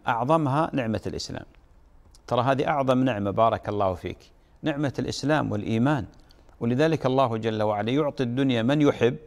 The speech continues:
ومن لا يحب. شوف الآن الدنيا الجميع يشترك فيها، المسلم والمشرك والبر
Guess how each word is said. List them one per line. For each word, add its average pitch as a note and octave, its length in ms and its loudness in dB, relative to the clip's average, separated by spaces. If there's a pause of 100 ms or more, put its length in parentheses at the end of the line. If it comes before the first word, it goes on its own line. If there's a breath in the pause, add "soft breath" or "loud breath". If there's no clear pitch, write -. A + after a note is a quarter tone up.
(180)
ومن B3 200 0
لا B2+ 180 4
يحب. - 280 -6 (360 soft breath)
شوف E3+ 200 0
الآن C#3 280 0
الدنيا G#2+ 460 0 (440)
الجميع D3 360 0
يشترك A2 380 -2
فيها، F2+ 220 -10 (640 soft breath)
المسلم A2+ 680 -2 (200)
والمشرك A2 800 -2 (420 soft breath)
والبر A2+ 720 0